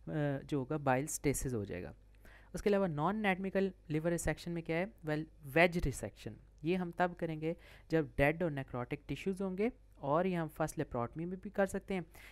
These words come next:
या फिर सेकंड स्टेज में भी, जब हम, हमने पैक्स डालने के छत्तीस और अट्ठतीस घंटे बाद दोबारा, अ, इंसिजन देकर उन पैक्स को रिमूव करना था ना, तब हम ये नॉन एनाटॉमिकल लिवर रिसेक्शन भी कर सकते हैं। इसमें रिसेक्शन किस तरह के होंगे? वेज शेप्ड होंगे।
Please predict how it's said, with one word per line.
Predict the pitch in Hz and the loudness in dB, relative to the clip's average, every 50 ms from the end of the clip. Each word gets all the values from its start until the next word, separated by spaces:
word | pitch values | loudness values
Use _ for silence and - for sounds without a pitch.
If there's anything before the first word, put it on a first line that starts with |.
| - - - | -6 0 0
या | 170 | 2
फिर | - 214 202 | 4 4 4
सेकंड | - - 170 - 202 196 | 4 4 2 2 2 -2
स्टेज | 185 - - 175 165 170 170 | -2 0 2 4 4 4 2
में | 165 156 151 | 0 -2 -2
भी, | 147 | -2
जब | 139 151 147 143 | -2 -2 -2 -2
हम, | 151 147 147 147 - - - - - - | -2 -4 -4 -8 -12 -18 -20 -14 -6 -2
हमने | 165 160 165 165 | -2 0 0 -2
पैक्स | 160 - - 147 143 151 - - 165 | -2 0 0 2 2 0 -2 -2 -2
डालने | 160 156 151 156 | -2 -2 -2 -2
के | 151 160 160 156 147 | 0 0 0 0 -2
छत्तीस | 151 - 151 151 - 156 - 170 | -2 -4 -4 -2 -2 -2 -2 0
और | 156 | 0
अट्ठतीस | 147 139 - - 147 - 160 147 - | 0 -2 -2 -4 -4 -4 -4 -4 -4
घंटे | - 151 147 160 | -4 -4 -4 -2
बाद | 151 151 147 139 | -2 -2 -4 -4
दोबारा, | 135 131 123 135 131 127 135 151 175 175 - - - - - - - - | -4 -4 -2 2 2 4 4 4 4 4 2 -2 -14 -20 -20 -16 -10 -4
अ, | 147 | -2
इंसिजन | 143 139 - 147 143 139 - 165 156 165 156 | -2 0 0 0 -2 -2 -2 -2 -2 0 0
देकर | 147 147 147 - 156 | 0 0 0 0 -2
उन | 151 143 143 | -4 -4 -4
पैक्स | - 127 120 135 139 - | -2 0 0 -2 -2 -4
को | - 170 | -6 -6
रिमूव | 151 143 139 147 147 | -4 -4 -4 -4 -6
करना | - - - 139 151 165 180 | -4 -2 -2 -2 0 0 -2
था | 180 - 165 | -2 -2 -2
ना, | 160 156 151 - - - - - | -2 -2 -4 -6 -12 -14 -2 4
तब | - 180 170 165 | 4 4 6 4
हम | 147 147 139 | 0 -2 -2
ये | 135 131 139 151 165 180 - - - - | -4 -2 -2 -2 -2 -2 -6 -16 -10 -4
नॉन | 139 147 165 180 185 | 0 2 4 4 2
एनाटॉमिकल | 175 156 131 120 - - 135 - 151 160 | 2 0 -2 -2 -4 -6 -6 -4 -2 -2
लिवर | 151 139 131 120 139 143 | -2 -2 -4 -2 -2 -2
रिसेक्शन | 143 131 - - 110 - - 151 151 160 - - - | -2 -4 -4 -6 -10 -8 -6 -8 -8 -8 -8 -4 0
भी | 135 160 | 0 0
कर | 156 - 107 | 0 0 -4
सकते | - - - - - - | -4 -4 -14 -16 -14 -14
हैं। | 82 - - - - - - - - - | -14 -14 -16 -18 -20 -20 -20 -16 -10 -10
इसमें | - - 170 165 | -8 -4 -2 0
रिसेक्शन | 160 156 - - 143 - - 175 | 0 0 2 0 -2 -2 -2 -8
किस | 165 - 160 - | -6 -8 -8 -6
तरह | - 160 160 | -6 -6 -6
के | - 165 | -6 -6
होंगे? | 160 156 165 170 | -4 -4 -4 -2
वेज | 151 123 120 123 - | 0 0 0 0 -2
शेप्ड | - - - 107 92 - 104 | -4 -8 -8 -8 -8 -8 -10
होंगे। | 95 95 90 90 101 | -10 -10 -10 -12 -12